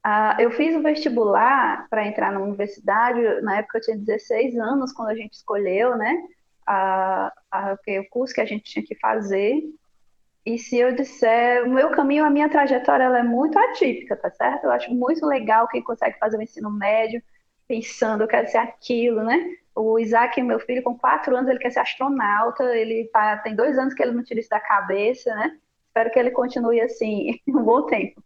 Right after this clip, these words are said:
Mas eu nunca quis ser professora, nunca quis ser professora. Não, não era daquelas crianças que fazia sala de aula pra ficar brincando com as bonecas de professora.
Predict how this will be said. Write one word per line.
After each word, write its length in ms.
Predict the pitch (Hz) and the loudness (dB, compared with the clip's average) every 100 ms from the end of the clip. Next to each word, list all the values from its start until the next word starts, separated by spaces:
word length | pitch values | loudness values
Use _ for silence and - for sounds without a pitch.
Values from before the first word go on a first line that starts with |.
| _ _ _ _ | _ _ _ _
Mas 280 | - 214 262 | -2 2 4
eu 120 | 269 | 4
nunca 320 | 285 302 381 359 | 6 4 2 2
quis 220 | 311 311 | 2 2
ser 100 | 311 | 2
professora, 640 | 311 302 302 233 185 185 | 2 2 2 2 2 -2
nunca 500 | 202 214 247 302 311 | -2 -2 0 0 -2
quis 400 | - 226 226 247 | -2 -4 -2 -4
ser 120 | 226 226 | -6 -6
professora. 840 | 220 226 226 - 196 202 226 269 - _ _ _ _ | -8 -8 -10 -4 0 2 2 0 -8 _ _ _ _
Não, 320 | 220 240 254 | -2 2 2
não 240 | 240 277 269 | 2 4 6
era 220 | 254 262 | 6 6
daquelas 380 | 254 - 247 247 | 4 6 4 4
crianças 380 | - 247 240 - | 0 2 2 0
que 120 | 269 | 0
fazia 420 | 240 233 233 226 | 2 4 4 4
sala 220 | 233 220 | 4 4
de 120 | 214 208 | 4 4
aula 200 | 214 220 | 4 0
pra 140 | 214 | -2
ficar 240 | 220 214 | -2 0
brincando 400 | 208 202 - 208 | 0 -4 -6 -6
com 80 | 208 | -4
as 100 | 202 | -8
bonecas 480 | 190 185 190 - 214 | -8 -8 -8 -8 -12
de 60 | _ | _
professora. 1000 | 190 - - - - 214 226 233 233 | -12 -12 -20 -4 0 4 4 4 0